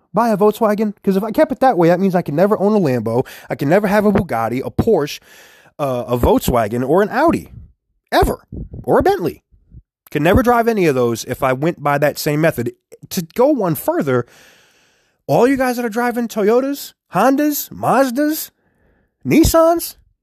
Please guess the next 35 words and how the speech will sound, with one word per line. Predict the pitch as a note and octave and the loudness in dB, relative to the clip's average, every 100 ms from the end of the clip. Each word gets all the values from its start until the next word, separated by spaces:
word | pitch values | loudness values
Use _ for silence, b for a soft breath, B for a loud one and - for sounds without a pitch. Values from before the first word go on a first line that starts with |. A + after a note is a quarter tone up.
| _ _ _ _ - | _ _ _ _ -6
you | D#3 | 0
like | G3 B3 | 2 2
those | C#4 C#4 | 2 2
cars? | - D4+ E4 D#4 - E3 | 2 4 4 0 -10 -4
You | D#3+ | 0
like | A3 | 0
driving | A#3 B3+ B3+ | 0 0 0
those, | B3+ B3 A#3+ - | -2 -2 -6 -2
those, | A3+ A3+ G#3 | 2 2 2
those | A3+ A3+ | 0 0
Japanese | A#3 A#3+ A#3+ B3 A#3+ | 0 0 0 -4 -4
cars? | C4 B3+ C4 - _ _ _ _ _ _ _ _ _ - | -2 -2 -2 -6 _ _ _ _ _ _ _ _ _ -2
Are | C3 | 2
we | E3+ | 4
gonna | G3+ F3+ | 4 2
have | G3+ F3+ | 2 0
the | E3 | -4
<laughs> | |
same | - - G3 - | -2 0 0 2
outrage | F3+ D#3 F#3+ G3 | 0 2 0 0
shit | - A3 D#3+ | 0 -2 -2
and | C3+ | -2
cancel, | F3 F#3 F#3 F3 b b b b b | 0 0 -4 -8 b b b b b
cancel | F#3+ G3+ G3+ | 0 2 2
culture | G3+ G3+ G#3+ F#3+ | 2 2 2 0
on | D#3+ | 0
companies | D#3+ F#3+ G3+ G3+ F3 | 0 -2 0 -2 -2
because | D3+ E3 D#3+ | -2 -2 0
what | E3+ | 2
happened | E3+ F3 D#3+ | 2 0 -4
at | C#3 | -4
Pearl | E3+ F3+ | 2 2
Harbor? | D#3 F#3 C4 D#4 - _ _ - | 4 2 0 -6 -10 _ _ -6
No. | G#4+ F#4+ C3+ - - - _ _ _ _ _ _ | 0 0 -2 -8 -20 -20 _ _ _ _ _ _
Right? | C#3 F#3+ E4 | 0 2 0